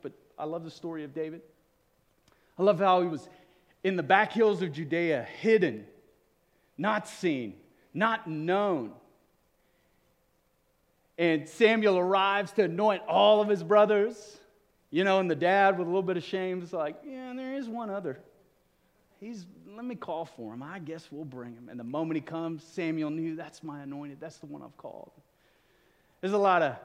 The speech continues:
hype in that moment. I get really excited about the anointing pouring down and that sense of calling. But then, the wait. Dramatic pause.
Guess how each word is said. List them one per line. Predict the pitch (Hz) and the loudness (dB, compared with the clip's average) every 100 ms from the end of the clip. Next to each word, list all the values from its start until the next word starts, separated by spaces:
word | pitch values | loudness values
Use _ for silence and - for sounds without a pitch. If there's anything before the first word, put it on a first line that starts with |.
| - - | -20 -14
hype | - 214 214 208 | 0 2 2 2
in | 185 | 2
that | 190 190 180 | 2 2 4
moment. | 180 196 196 | 4 4 4
I | 185 | 4
get | 196 | 4
really | 202 202 | 2 2
excited | 180 - 202 175 190 175 | 0 -4 0 2 2 2
about | 175 170 | -2 -2
the | 139 | -6
anointing | 127 180 196 190 190 190 - - - - | -2 0 0 2 0 -2 -6 -20 -20 -8
pouring | 208 214 202 190 | 0 2 2 0
down | 170 185 190 180 | 0 2 2 0
and | 165 | -4
that | 160 | -6
sense | - 220 185 | -4 -4 -4
of | - | -6
calling. | 185 185 185 180 175 - - - | -2 2 2 2 -2 -8 -14 -4
But | 185 147 | -2 2
then, | 190 392 480 480 392 - - _ _ _ 117 120 | 6 8 8 4 -2 -12 -20 _ _ _ -10 -2
the | 196 | 0
wait. | 165 113 101 - _ _ _ _ _ _ | 0 -2 -6 -18 _ _ _ _ _ _
Dramatic | - 120 139 160 - | -10 -6 -6 -8 -10
pause. | 120 78 - - | -18 -20 -20 -20